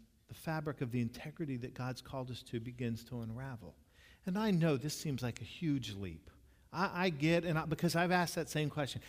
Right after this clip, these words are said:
As I was writing this sermon, I'm like, "Really?" I mean, because, because we all do it. I mean, and, and I'm not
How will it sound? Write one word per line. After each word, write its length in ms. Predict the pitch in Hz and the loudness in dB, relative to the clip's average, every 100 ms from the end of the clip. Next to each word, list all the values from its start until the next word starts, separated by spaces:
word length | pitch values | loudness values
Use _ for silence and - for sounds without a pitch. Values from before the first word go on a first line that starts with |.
| - | -2
As 140 | - 139 | 2 6
I 120 | 170 | 6
was 120 | 170 | 6
writing 220 | 170 175 | 4 4
this 120 | 156 - | 4 0
sermon, 260 | 160 139 | 0 2
I'm 80 | 127 | 4
like, 140 | 127 123 | 2 0
"Really?" 420 | 156 208 196 196 | 0 4 6 6
I 60 | 165 | 6
mean, 280 | 170 165 - - - - | 4 4 0 -12 -20 -10
because, 440 | 196 208 202 - - - - - | 2 6 6 4 -6 -18 -20 -6
because 320 | - - 226 170 | -4 0 0 2
we 160 | 220 | 0
all 300 | 175 190 214 | 2 4 4
do 440 | 185 156 208 277 311 | 4 2 6 8 8
it. 300 | 117 - - - | 6 -2 -14 0
I 40 | 196 | 6
mean, 180 | 226 190 - - - - _ _ _ _ _ _ _ _ | 6 4 -4 -18 -20 -20 _ _ _ _ _ _ _ _
and, 160 | 208 220 190 | 0 0 0
and 140 | 208 | -2
I'm 140 | 202 | 4
not 200 | 262 285 | 6 6